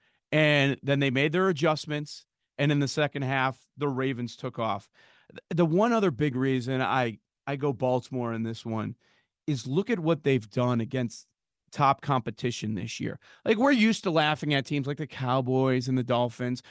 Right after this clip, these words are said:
Oh, when they play, good teams are terrible. You're a bunch of bum slayers, right? But with the Ravens,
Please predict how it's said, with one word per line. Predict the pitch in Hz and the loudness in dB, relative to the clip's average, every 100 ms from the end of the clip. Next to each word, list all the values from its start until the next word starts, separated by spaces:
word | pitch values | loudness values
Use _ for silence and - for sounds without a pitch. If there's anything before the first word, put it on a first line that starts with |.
| - - | -20 -2
Oh, | 143 175 | 4 6
when | 180 | 6
they | 170 | 4
play, | - 180 | 2 2
good | 170 156 | 2 0
teams | 135 151 131 | 0 -4 -6
are | |
terrible. | 123 127 110 - 113 - _ _ | -6 -4 -4 -6 -12 -18 _ _
You're | - 208 | 2 4
a | |
bunch | 170 180 | 6 4
of | 156 | 4
bum | 151 135 | 2 2
slayers, | - 110 101 110 | 0 -4 -4 0
right? | 151 147 - _ _ _ | 2 2 -2 _ _ _
But | 208 208 | 0 0
with | 214 | 0
the | 185 | 2
Ravens, | 143 214 311 151 120 - - | 2 4 4 2 -4 -8 -18